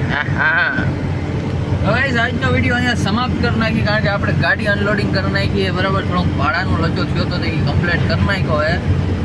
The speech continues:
અને હવે ડાયરેક્ટ આપણે પાછી ગાડી લોડિંગ કરવા જઈએ છીએ. તો આગલો વીડિયો જોવાનો ભૂલજો નહીં. જય શ્રી રામ, જય મહાદેવ, જય શ્રી કૃષ્ણ, જય દ્વારકાધીશ, બરાબર. મારી સાથે છે રાજુભાઈ, તો રાજુભાઈને હું ભાઈ હવે લઈ રજા.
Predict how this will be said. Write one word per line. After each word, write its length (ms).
અને 100
હવે 220
ડાયરેક્ટ 260
આપણે 220
પાછી 300
ગાડી 280
લોડિંગ 360
કરવા 220
જઈએ 340
છીએ. 180
તો 120
આગલો 360
વીડિયો 260
જોવાનો 380
ભૂલજો 360
નહીં. 220
જય 200
શ્રી 240
રામ, 280
જય 160
મહાદેવ, 520
જય 160
શ્રી 160
કૃષ્ણ, 480
જય 140
દ્વારકાધીશ, 560
બરાબર. 680
મારી 300
સાથે 180
છે 240
રાજુભાઈ, 480
તો 160
રાજુભાઈને 480
હું 180
ભાઈ 200
હવે 180
લઈ 240
રજા. 340